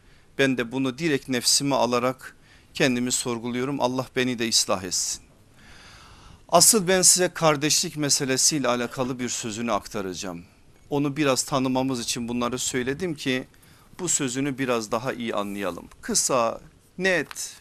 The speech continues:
çok güzel bir biçimde hem kendi halini, aslında kendi halini vasfederken bizim halimizi de nazara veren bir söz söylüyor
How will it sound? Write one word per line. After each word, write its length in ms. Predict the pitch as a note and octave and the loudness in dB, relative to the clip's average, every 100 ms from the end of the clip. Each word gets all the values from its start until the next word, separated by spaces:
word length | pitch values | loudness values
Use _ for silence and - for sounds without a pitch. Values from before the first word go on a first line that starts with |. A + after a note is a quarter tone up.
| - - | -20 -14
çok 300 | - A#3 - | -8 -6 -6
güzel 340 | D#3+ C#3+ D3 C#3 | -8 -4 -4 -4
bir 160 | C3 | -6
biçimde 580 | B2+ - B2 A2+ A2+ A2 - - - - - - | -8 -8 -6 -2 -2 -2 -8 -20 -20 -20 -20 -10
hem 180 | - G3+ | 0 0
kendi 340 | G3 G3+ F#3+ G3+ | 2 2 4 4
halini, 580 | F#3+ F#3+ F#3+ G3+ A3+ - | 6 6 4 0 -2 0
aslında 440 | F3 - F#3+ F3 | 2 4 2 0
kendi 400 | E3 F#3+ E3 F3 | -2 0 0 2
halini 580 | F#3 F3+ D3+ D#3 D#3 D3+ - - - - D3 | 2 2 2 0 0 -2 -8 -20 -20 -4 6
vasfederken 880 | E3 - D#3+ D3+ F3 - A3 F3 | 6 6 2 2 0 0 -2 -2
bizim 280 | D3+ E3 E3+ | -2 -2 -2
halimizi 640 | C#3 C#3 C3+ D3 C#3+ D#3 | 0 2 2 -2 -2 -2
de 220 | C#3 A#2+ A2 - - - - | 0 0 -2 -12 -20 -20 -8
nazara 480 | C#3+ C#3+ D3+ D#3 D3 | 2 2 2 2 0
veren 280 | C3 C#3 D3+ | 0 -2 -2
bir 60 | C3 | -2
söz 280 | - D#3 | 0 2
söylüyor 800 | - - G#2+ G2+ G2+ F#2 - - | 2 2 2 0 -2 -2 -6 -12